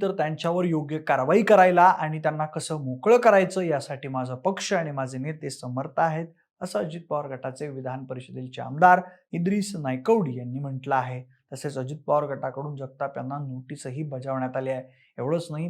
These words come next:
तर जगताप यांनी नोटिशीला उत्तर दिल्यानंतर त्यांच्यावर कारवाईचा निर्णय घेतला जाईल असे संकेत अजित पवार यांनी दिले आहेत. मात्र अजित पवारांच्या या विधानानंतरही संग्राम जगताप यांनी आपला आक्रमक पवित्रा कायम ठेवला आहे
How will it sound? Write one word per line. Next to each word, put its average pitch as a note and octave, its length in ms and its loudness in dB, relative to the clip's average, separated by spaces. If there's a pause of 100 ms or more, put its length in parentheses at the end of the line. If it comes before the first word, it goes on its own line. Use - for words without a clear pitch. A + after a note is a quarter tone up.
तर C#3 80 -4
जगताप C3+ 480 -4
यांनी C#3 200 -10
नोटिशीला C3+ 520 -8
उत्तर C#3 340 -8
दिल्यानंतर D#3+ 640 0 (320)
त्यांच्यावर A3 400 4
कारवाईचा D#3 560 2
निर्णय C#3+ 360 -6
घेतला C3 380 2
जाईल D3+ 260 -2 (260)
असे F#3+ 200 -2
संकेत D#3+ 520 -6 (160)
अजित C3 260 -8 (140)
पवार E3 300 6 (280)
यांनी D3 220 -2
दिले D3+ 220 0
आहेत. C3 320 0
मात्र B2 220 -6
अजित B2+ 360 -6
पवारांच्या E3+ 360 0
या E3 60 0
विधानानंतरही G3+ 800 4 (320)
संग्राम G#3 380 2
जगताप D#3 500 0
यांनी C#3 160 -10
आपला C3+ 300 -4
आक्रमक C3+ 520 -8
पवित्रा C3 400 -6
कायम C3+ 380 -4
ठेवला C3+ 260 -4
आहे B2 160 -4